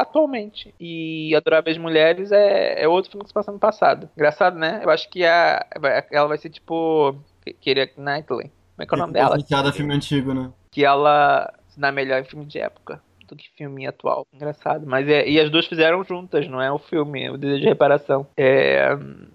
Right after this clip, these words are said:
Speaker 1: e eu acho que sim, que ela, a Ronan tem muita chance de ganhar um Oscar muito, muito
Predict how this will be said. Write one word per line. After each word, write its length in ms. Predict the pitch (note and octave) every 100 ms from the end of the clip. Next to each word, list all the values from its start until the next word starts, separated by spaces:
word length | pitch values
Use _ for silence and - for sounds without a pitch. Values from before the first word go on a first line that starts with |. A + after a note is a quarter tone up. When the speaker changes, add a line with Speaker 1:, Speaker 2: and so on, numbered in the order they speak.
| _
Speaker 1:
e 100 | D#3+
eu 140 | D#3+
acho 240 | C#3 B2 -
que 80 | -
sim, 320 | - C#3 D3+
que 220 | - -
ela, 160 | - B2+
a 140 | -
Ronan 320 | C3 B2+ C3+
tem 120 | C#3+ C#3
muita 280 | B2+ C#3+
chance 420 | C#3 D3 C3 C#3 C3+
de 120 | C3+
ganhar 260 | C3+ C3+ C3+
um 100 | C3+
Oscar 380 | C3 C3+ -
muito, 360 | C#3+ C3 C#3+ -
muito 200 | C#3 C#3